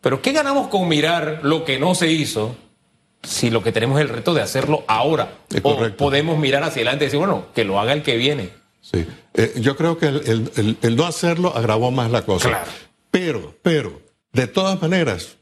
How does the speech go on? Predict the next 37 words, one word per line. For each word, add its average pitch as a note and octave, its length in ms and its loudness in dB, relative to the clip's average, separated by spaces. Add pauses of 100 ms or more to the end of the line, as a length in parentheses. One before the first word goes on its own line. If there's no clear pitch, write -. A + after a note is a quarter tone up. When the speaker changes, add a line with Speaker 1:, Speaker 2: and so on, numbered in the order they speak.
(320)
Speaker 2:
de A#2 140 2
todas E3+ 220 0
maneras D#3 340 2
quebraba B2 440 0
el A#2+ 60 0
sistema. F2+ 440 -2 (880)
Porque A#2 220 0
el A2 60 0
sistema A#2+ 680 0
es A2+ 180 0
insostenible. D#3+ 800 0 (580)
Hay D#3+ 200 2
que E3 220 0
ir D3 260 2
hacia A#2+ 240 0
las G2+ 140 -2
cuentas C3 380 0
individuales. G2 800 0 (300)
Esto C3+ 240 2
es - 40 2
lo A#2 60 -4
que A2+ 80 -2
está, C3+ 220 0
esa D3 220 0
es C#3+ 40 2
la C3+ 80 0
tendencia A#2 500 0
mundial G#2+ 340 2
en G#2 100 0
este G#2+ 180 0
momento. D#2+ 400 0
Ahora, A#2+ 160 0 (260)
hay C3 120 0
que D#3+ 100 0
meter C#3+ 300 -2
medidas C3 300 0
paramétricas. A#2 680 -2